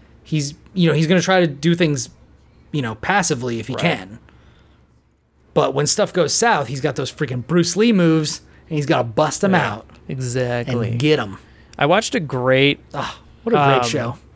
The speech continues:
Speaker 2: I actually watched a great video essay about Cowboy Bebop, and it was about how, like,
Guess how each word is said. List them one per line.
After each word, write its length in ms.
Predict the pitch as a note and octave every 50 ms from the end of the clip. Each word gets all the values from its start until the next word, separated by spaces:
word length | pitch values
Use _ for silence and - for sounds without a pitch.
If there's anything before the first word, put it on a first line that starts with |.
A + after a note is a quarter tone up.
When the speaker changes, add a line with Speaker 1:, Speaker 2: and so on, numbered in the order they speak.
| - -
Speaker 2:
I 120 | - B2 C3+
actually 260 | D3+ - - F#3+ D3+
watched 300 | B2+ B2 B2+ A#2+ - -
a 60 | A#2+
great 380 | A2 A2+ A2 A2 A2 A2 G#2+ -
video 400 | C3 B2 A#2+ A#2 B2 A#2+ A2+ G#2+
essay 340 | G#2+ A2 - - - A2 G#2+
about 400 | G#2 G#2+ A#2+ G#2+ A2 A#2 A#2 -
Cowboy 400 | - - B2+ A2 A2 A#2+ G#2+ G#2
Bebop, 520 | - A2 G#2+ - G#2 F#2+ F2 - - - - - - - - - - - - - - - - - - - -
and 100 | C3+ C3+
it 40 |
was 160 | C3+ C3+ C3 C#3+
about 360 | C3 C#3 C3+ C#3 C#3 C3+ C#3
how, 220 | C#3 D3+ C#3+ C#3 C3+
like, 400 | C3+ C3 B2+ B2 A#2+ A#2 -